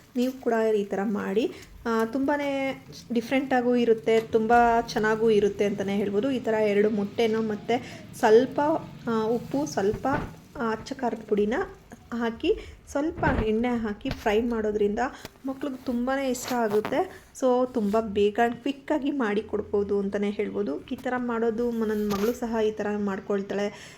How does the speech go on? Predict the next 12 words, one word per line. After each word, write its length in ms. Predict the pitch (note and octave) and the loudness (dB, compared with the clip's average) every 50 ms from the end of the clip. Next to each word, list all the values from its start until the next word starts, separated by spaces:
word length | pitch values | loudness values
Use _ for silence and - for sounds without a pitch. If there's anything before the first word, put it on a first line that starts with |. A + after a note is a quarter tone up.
| - - - | -14 -6 -2
ಆ, 160 | A#3 A3+ A3 | 0 0 0
ಮ-, 140 | A3 A3 A3 A3 A3 | 0 0 -2 0 0
ನನ್ 360 | G#3+ A3 A3 A#3 A#3+ B3 B3 | 2 2 2 0 0 0 0
ಮಕ್ಳಿಗೆ 500 | B3 A#3+ - - - C4+ C4 B3 C4+ C4+ | -2 -4 -4 -4 -2 -2 0 0 0 -2
ಈ 80 | B3+ A3+ | -2 -2
ಥರ 180 | - C4 A#3 A#3+ B3 A#3+ A#3+ | -2 0 0 2 2 0 0
ಸ್ವಲ್ಪ 380 | A#3 - A#3+ G#3 G3+ G#3 - G#3 G#3 - | -2 0 0 0 0 0 -2 -4 -4 -2
ತುಂಬಾನೇ 360 | - G3+ G3+ G3+ G3+ G#3 A3 G#3+ | -2 -2 0 0 0 2 2 2
ಇಷ್ಟ. 260 | G#3 G3+ - - G#3+ | 0 0 -2 -2 -2
ಬಾಯ್ಲ್ಡ್ 840 | G#3 G3+ G3+ - G3 G3+ G#3 A3+ B3 B3+ C4 C4 B3+ B3+ C4+ C4 B3+ | -2 -2 -2 -2 -2 2 2 2 2 2 0 0 -2 -2 -2 -4 -2
ಮಾಡಿ 320 | A#3+ A3+ G#3+ G#3+ G#3+ A#3 | -2 0 0 0 0 0
ಕೊಡೋದಕ್ಕಿಂತ 720 | A3+ - - G#3 G#3 G3 G#3+ G#3 - - G#3+ G#3+ G#3 - | -2 0 0 0 2 2 2 0 2 0 -2 -2 -2 -2